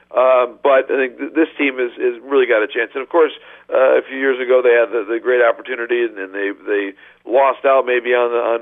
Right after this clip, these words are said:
on one bad spot. Of course, that year they had also lost to Iowa. But it, it just seems like this year they are not giving in in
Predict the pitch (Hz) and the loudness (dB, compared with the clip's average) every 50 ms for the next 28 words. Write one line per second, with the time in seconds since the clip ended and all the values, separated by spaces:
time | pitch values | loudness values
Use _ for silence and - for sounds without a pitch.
0 | 113 104 107 110 110 117 120 127 120 120 127 127 127 123 - - - - 127 123 | -4 -6 -6 -6 -2 -2 -2 -2 0 2 2 2 2 2 0 -2 -2 0 2 2
1 | 120 120 113 - 127 123 113 131 120 113 117 113 110 104 104 104 107 107 104 104 | 2 0 0 -2 -4 -4 0 0 0 2 2 0 0 0 0 2 2 0 0 0
2 | 110 107 107 104 104 - - - 98 110 120 120 120 120 120 - - - - - | 0 2 2 2 0 0 -2 -2 0 2 4 4 4 4 4 2 0 -4 -12 -20
3 | - - - _ - 143 143 135 139 139 147 143 151 147 139 151 156 151 - 165 | -20 -20 -20 _ 0 0 2 2 2 0 0 0 -2 0 0 0 -2 0 0 0
4 | 165 151 135 151 143 131 117 139 160 160 - - 143 143 147 143 139 139 139 135 | -2 0 0 0 0 0 0 -2 -2 -2 -2 -4 -2 0 2 4 4 4 4 2
5 | 127 - _ - _ _ _ _ _ _ _ - 107 123 135 131 131 127 127 123 | 0 -2 _ -20 _ _ _ _ _ _ _ -8 -4 -2 0 2 2 4 2 2
6 | 123 123 127 127 131 131 135 143 143 135 - - - - - _ _ _ _ - | 0 -2 -4 -4 -2 -2 0 0 -2 -4 -6 -10 -16 -20 -20 _ _ _ _ -20
7 | - - 143 139 135 131 135 131 127 127 127 127 127 127 123 123 127 127 | -10 -6 -4 -4 -2 -2 -4 -4 -4 -4 -4 -2 -2 -4 -4 -8 -10 -12